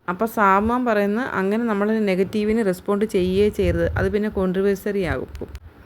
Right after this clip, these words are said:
പിന്നെ അതിൽ ബോദർ ചെയ്യാതെ നമുക്ക് ഇഷ്ടപ്പെടുന്ന ആൾക്കാർ നമ്മളെ ഇഷ്ടപ്പെടും, അല്ലാത്തവർ ഇഷ്ടപ്പെടത്തില്ല. വീണ്ടും അനുമോളെ കുത്തി പറയാണ്, എവിടെങ്കിലും നെഗറ്റീവ് ഉണ്ടെങ്കിൽ അവൾ മോന്തയും വീർപ്പിച്ച് കെട്ടിയിരിക്കും. അത്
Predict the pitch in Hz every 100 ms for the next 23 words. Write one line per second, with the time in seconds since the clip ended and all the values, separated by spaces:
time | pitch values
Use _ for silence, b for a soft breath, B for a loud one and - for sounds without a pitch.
0 | - 208 214 220 196 214 233 214 196 202
1 | 226 240 202 190 190 190 233 226 196 220
2 | 220 214 214 214 208 214 185 180 196 202
3 | 233 - - 190 185 196 196 - 185 185
4 | 180 220 - 160 170 175 190 226 - 233
5 | - 220 180 165 151 135 - - - -
6 | - - 208 220 240 285 233 208 214 233
7 | 233 220 220 220 196 202 165 165 208 -
8 | 180 190 208 233 233 196 185 185 226 202
9 | 190 214 196 214 196 180 185 202 190 175
10 | 190 190 190 175 185 160 170 196 - 170
11 | 220